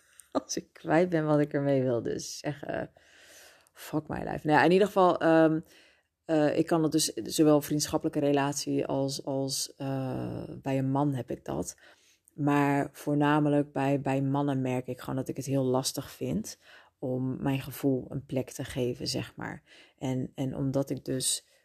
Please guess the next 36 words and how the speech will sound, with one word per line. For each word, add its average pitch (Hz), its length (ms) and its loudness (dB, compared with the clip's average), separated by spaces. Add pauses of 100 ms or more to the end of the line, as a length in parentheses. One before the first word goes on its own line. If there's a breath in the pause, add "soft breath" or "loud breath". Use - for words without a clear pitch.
(880 soft breath)
ehm, 151 280 -4
s-, - 280 2
dingen 143 360 4
snel 131 400 0
intens 135 640 -4
voel. 131 340 2
En 139 80 2
nogmaals, 139 420 0
ik - 140 -8
heb 151 120 -2
het 147 100 -6
niet 151 160 2
eens 160 160 0
per 151 160 -4
se 139 160 -2
over 139 200 -6
verliefdheid, 127 640 -8
maar 131 140 -4
gewoon, 131 400 -2 (500 loud breath)
het 156 100 -6
is 156 120 6
een 160 60 4
bepaalde, 147 800 4
een, 160 360 0
nou, 165 180 0
misschien 139 300 -4
een 147 80 -2
verwachting, 143 460 -4
maar 135 120 -2
ook - 120 -4
een 147 80 -4
bepaalde 139 320 0
gewenning 135 600 2
aan - 200 -8
iets. - 320 -8
En, 131 320 -4